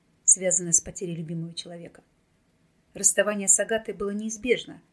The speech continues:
а потому Вит был к нему готов. А вот простить себе то, что не уберег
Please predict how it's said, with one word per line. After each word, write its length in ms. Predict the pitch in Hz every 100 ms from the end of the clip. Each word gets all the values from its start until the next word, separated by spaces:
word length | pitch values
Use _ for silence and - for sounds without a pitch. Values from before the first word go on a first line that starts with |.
| _ _ _ _ _ _
а 100 | -
потому 340 | - - 185 190
Вит 220 | 180 160
был 180 | 160 190
к 140 | -
нему 120 | 185
готов. 360 | 185 226 - - _ _ _ _ _ _ _
А 140 | - 190
вот 220 | 202 196
простить 580 | - 202 208 - 233 -
себе 260 | - 170
то, 220 | 190 - 220
что 240 | - 190
не 140 | 175
уберег 500 | 180 170 196 214 -